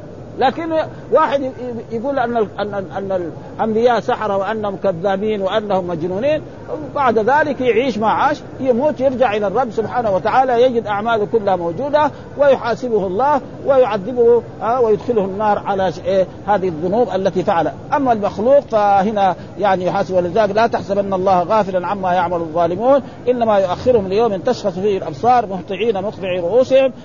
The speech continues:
لا يرتد إليهم طرفهم وأفئدتهم هواء. ها، لا يرتد إليهم يعني أبصارهم ظاهرة شاخصة كده على فوق، ها، من شدة إيه؟ الهول. مديمون النظر لا يطلقون لحظة لكثرة ما هم فيه من الهول والفكرة،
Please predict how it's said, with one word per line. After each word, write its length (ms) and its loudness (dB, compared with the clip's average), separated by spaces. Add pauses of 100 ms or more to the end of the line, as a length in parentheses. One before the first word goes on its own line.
(140)
لا 200 4
يرتد 480 0
إليهم 480 -2
طرفهم 440 -2
وأفئدتهم 840 -2
هواء. 300 4 (260)
ها، 220 0
لا 200 2
يرتد 300 -2
إليهم 260 -2
يعني 360 -2
أبصارهم 540 0
ظاهرة 380 2
شاخصة 420 -4
كده 180 -4
على 180 -4
فوق، 240 0 (460)
ها، 160 4
من 140 -4
شدة 320 -4
إيه؟ 300 2
الهول. 220 4 (1600)
مديمون 460 2
النظر 360 2
لا 200 4
يطلقون 540 -2
لحظة 400 0
لكثرة 560 -2
ما 120 0
هم 160 0
فيه 240 2
من 100 -2
الهول 440 2
والفكرة، 560 2